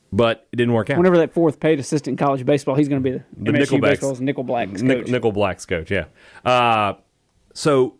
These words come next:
Speaker 1: that means in a three three five, those are the, what, I still wanna call them dog safeties, but those get their own position coach now. They, they're not just with the safety. So, and, uh, as we sort of discussed,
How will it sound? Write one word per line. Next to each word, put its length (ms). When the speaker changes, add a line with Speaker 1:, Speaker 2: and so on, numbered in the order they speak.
Speaker 1:
that 340
means 600
in 120
a 80
three 240
three 160
five, 480
those 180
are 60
the, 280
what, 320
I 120
still 180
wanna 160
call 160
them 80
dog 300
safeties, 520
but 160
those 180
get 160
their 140
own 120
position 360
coach 280
now. 300
They, 160
they're 200
not 180
just 120
with 200
the 80
safety. 420
So, 360
and, 400
uh, 300
as 180
we 120
sort 220
of 80
discussed, 600